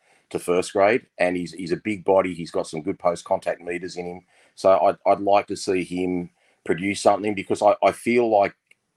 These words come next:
if I, if we look, put our projected best seventeen on, on the, on paper,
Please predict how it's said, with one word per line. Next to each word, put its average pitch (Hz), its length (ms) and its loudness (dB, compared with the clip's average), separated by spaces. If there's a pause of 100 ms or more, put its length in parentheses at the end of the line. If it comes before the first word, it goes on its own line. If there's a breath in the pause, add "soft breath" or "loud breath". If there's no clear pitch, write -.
(200)
if 98 160 -6
I, 95 140 6
if - 280 -10 (420)
we 92 120 -4
look, 113 240 -2
put 127 160 4
our 107 160 8
projected 90 580 -2
best 92 220 -2
seventeen 92 460 -2
on, 90 100 -2 (400 loud breath)
on 95 160 4
the, 87 320 2
on 87 160 0
paper, 90 480 4